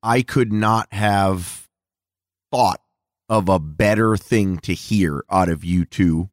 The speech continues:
because I've really been nervous about, you know, and going back and forth about the seven seventy. And we, you know, ended up making the, the trade. I made the decision to do it.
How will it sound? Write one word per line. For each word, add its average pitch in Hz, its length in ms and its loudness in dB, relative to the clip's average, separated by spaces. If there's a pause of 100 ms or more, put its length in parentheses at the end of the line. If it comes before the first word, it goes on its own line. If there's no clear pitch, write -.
(160)
because 110 840 0 (500)
I've 123 400 -2
really 110 500 4
been 110 380 0
nervous 110 500 0
about, 87 460 0
you 98 100 0
know, 87 180 2
and 90 120 -4
going 110 260 0
back 117 240 -2
and 95 180 -8
forth 156 320 0
about 87 340 -2
the 104 100 2
seven 85 380 -4
seventy. 131 540 -4
And 101 200 -4
we, 143 120 4
you 123 220 -2
know, 110 200 2
ended 117 200 0
up 113 140 -2
making 110 400 -2
the, 107 260 0
the 117 100 -8
trade. 98 400 -2
I 98 120 0
made 98 240 -2
the 113 80 -4
decision 110 460 -2
to 123 80 0
do 87 240 2
it. 113 140 -2